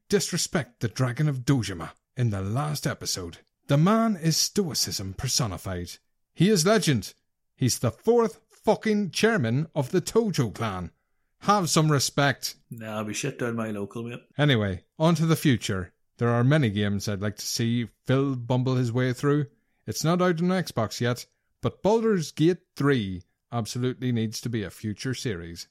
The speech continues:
Speaker 2: I've heard, I've heard a lot about Baldur's Gate. Um, is there a cunning plan involved?
Speaker 1: There are quite a few cunning plans in that game.
Speaker 2: Okay.
Speaker 1: Sitting at ninety-seven on Metacritic, I think, at the moment.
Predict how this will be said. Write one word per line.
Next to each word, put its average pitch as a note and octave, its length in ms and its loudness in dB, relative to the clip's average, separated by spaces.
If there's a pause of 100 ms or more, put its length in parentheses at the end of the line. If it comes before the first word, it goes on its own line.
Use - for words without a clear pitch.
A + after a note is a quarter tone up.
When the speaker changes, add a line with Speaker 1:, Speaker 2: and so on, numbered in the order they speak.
Speaker 2:
I've C3 120 -4
heard, E3 340 0
I've A#2+ 80 -4
heard D#3 240 2
a D3+ 60 4
lot A#2+ 200 2
about C3+ 240 2
Baldur's B2+ 500 -2
Gate. B2 260 -6 (340)
Um, A2 680 -6 (120)
is G#2+ 180 -10
there A#2 120 -4
a A2+ 60 -6
cunning C3 320 -2
plan D#3 300 0
involved? F#2+ 460 -6 (260)
Speaker 1:
There A#2+ 240 0
are A#2 120 0
quite G#3 260 -4
a G#3 60 -4
few D#3 380 -2
cunning F#2+ 300 -6
plans F#2+ 360 -6
in G2 60 -8
that F#2 180 -10
game. B2 240 -4 (180)
Speaker 2:
Okay. G#2 360 -12 (180)
Speaker 1:
Sitting F#3 600 -2
at C3 200 -8
ninety-seven C3+ 1160 -2
on C#3+ 120 -2
Metacritic, D3 540 -2
I D3+ 40 -4
think, D3+ 220 -4
at D3 80 -8
the D3+ 80 -6
moment. E3 380 -2